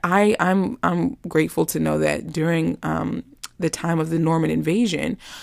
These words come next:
Normans are actually Vikings who took over France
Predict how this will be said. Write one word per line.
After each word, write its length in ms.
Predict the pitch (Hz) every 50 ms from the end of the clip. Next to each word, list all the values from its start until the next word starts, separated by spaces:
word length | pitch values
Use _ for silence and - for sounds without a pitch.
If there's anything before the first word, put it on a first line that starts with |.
| - - - - -
Normans 680 | 180 180 202 240 294 339 294 202 156 170 175 165 - - -
are 140 | 170 175 -
actually 600 | 180 180 180 - - - - 175 170 165 170 170
Vikings 920 | 160 - 160 160 175 208 196 - - - - - - - - - - -
who 560 | - - - 165 156 - - - 147 - - - _ _ _ _ _ _ - - -
took 220 | - - 233 233
over 240 | - 277 285 302 320
France 580 | 277 - - - 151 151 156 175 240 226 -